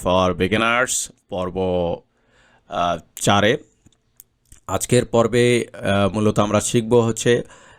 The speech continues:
এইচটিএমএল এর প্যারাগ্রাফস, আহ, কিভাবে লিখতে হয়, অর্থাৎ পি ট্যাগের আমরা কাজ শিখব আজকে।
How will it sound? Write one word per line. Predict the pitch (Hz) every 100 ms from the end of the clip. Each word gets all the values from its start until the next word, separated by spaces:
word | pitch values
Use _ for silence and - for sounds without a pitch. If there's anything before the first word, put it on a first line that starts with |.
| -
এইচটিএমএল | - 101 - 117 117
এর | 113
প্যারাগ্রাফস, | 110 104 98 113 151 - -
আহ, | - 92 98 101 98 98 98 95 -
কিভাবে | 113 101 101
লিখতে | 101 104 -
হয়, | 107 95 104
অর্থাৎ | - 101 - 101 -
পি | 120 110
ট্যাগের | 117 110 98 110 107 -
আমরা | 101 98
কাজ | - 98
শিখব | - 107 98
আজকে। | 98 90 - 131